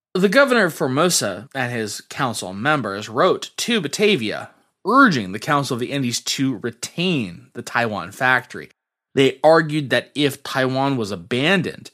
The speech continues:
the Portuguese and Spanish would simply come in and take over. After some back and forth,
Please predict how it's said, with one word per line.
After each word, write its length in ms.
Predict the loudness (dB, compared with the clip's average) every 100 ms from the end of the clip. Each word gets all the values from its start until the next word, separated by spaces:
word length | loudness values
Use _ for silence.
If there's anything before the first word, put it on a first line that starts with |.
| _ -8
the 120 | 0
Portuguese 500 | 2 2 2 2 2
and 80 | 0
Spanish 400 | 0 0 0 -2
would 100 | 0
simply 300 | 2 2 0
come 300 | 0 2 4
in 180 | 2
and 180 | 0 -4
take 300 | -6 -8 0
over. 460 | 2 4 2 -8 -18 _ _ _ _ _ _ _ _
After 360 | -2 0 0 -2
some 540 | 0 0 0 -4 -8 _ _
back 220 | -6 -6 -6
and 100 | -4
forth, 400 | 2 4 4